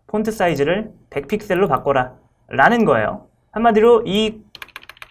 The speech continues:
이 씨에스에스, 이 코디가 이 배우를 꾸며주는 역할을 맡은 거죠. 자, 그런데 제가 요걸 지워볼게요. 자, 그런데 여전히 지금 작동하는 거 보이시나요?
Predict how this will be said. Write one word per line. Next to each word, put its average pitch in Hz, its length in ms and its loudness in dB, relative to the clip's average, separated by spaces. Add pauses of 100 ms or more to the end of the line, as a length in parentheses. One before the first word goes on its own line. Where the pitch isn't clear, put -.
(140)
이 202 160 -2
씨에스에스, 196 760 0
이 180 120 -4
코디가 214 600 2 (480)
이 208 200 0
배우를 180 460 4
꾸며주는 202 680 -2 (220)
역할을 156 640 0
맡은 151 240 0
거죠. 127 340 2 (1200)
자, 165 120 0
그런데 208 220 2
제가 151 500 0 (540)
요걸 190 220 6
지워볼게요. 180 680 0 (2000)
자, 117 140 -12
그런데 202 380 2
여전히 208 420 4
지금 185 360 0
작동하는 208 560 -2
거 160 340 -2
보이시나요? 151 400 -4